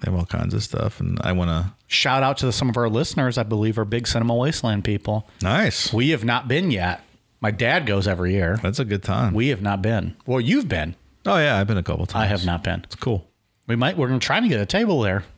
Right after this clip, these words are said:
Speaker 2: If anybody from Cinema Wasteland is listening, hey,
Speaker 1: Absolutely.
Speaker 2: help us
Speaker 1: We'll
Speaker 2: out.
Speaker 1: sell our, peddle our wares, if you will.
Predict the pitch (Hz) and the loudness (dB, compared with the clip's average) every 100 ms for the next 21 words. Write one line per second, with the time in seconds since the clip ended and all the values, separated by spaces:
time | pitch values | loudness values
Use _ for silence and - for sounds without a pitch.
0 | _ _ - 113 110 113 - - - 113 | _ _ -6 0 0 0 -4 -8 -2 -2
1 | 113 110 120 120 117 127 - 123 113 151 | 0 -2 0 0 2 0 0 0 0 -2
2 | - 123 127 123 139 - 302 - 80 85 | 0 0 0 0 0 0 0 0 -2 -4
3 | - 117 120 - 131 147 165 139 131 120 | -4 -4 -2 -2 0 0 2 2 0 -2
4 | - 143 139 135 127 117 135 156 90 85 | -2 0 2 2 2 2 2 2 0 -2
5 | - 76 78 73 92 | -4 -2 0 0 -2